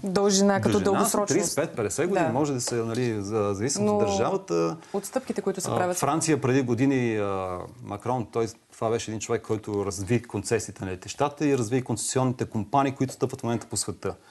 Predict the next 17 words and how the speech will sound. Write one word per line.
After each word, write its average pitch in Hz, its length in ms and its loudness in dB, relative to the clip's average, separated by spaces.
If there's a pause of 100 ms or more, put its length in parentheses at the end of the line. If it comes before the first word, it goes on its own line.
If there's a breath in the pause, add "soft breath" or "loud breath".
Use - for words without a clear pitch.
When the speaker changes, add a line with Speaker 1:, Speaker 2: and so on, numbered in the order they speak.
(420 loud breath)
Speaker 2:
А, 104 580 0
така 117 280 -6
че - 140 -10
концесията 131 540 -2
дава 101 540 -2
въздух 107 360 -4
на 98 200 -4
летище 127 380 -8
и 117 140 0
частника 135 380 -2
е 110 40 4
друго 107 200 -2
нещо. - 280 -12 (300 loud breath)
Вчера 135 460 2 (120)
един 113 220 0
български 104 320 -2
самолет, 104 580 -4